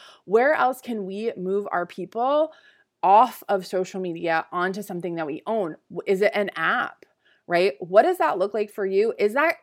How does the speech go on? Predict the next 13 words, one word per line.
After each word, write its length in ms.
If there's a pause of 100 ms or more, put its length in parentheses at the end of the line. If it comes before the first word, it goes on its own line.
part 240
of 100
your 160
long-term 460
strategy? 500
Because 360
that 340 (340)
can 260
definitely 540
start 240
to 60
be 180
included 560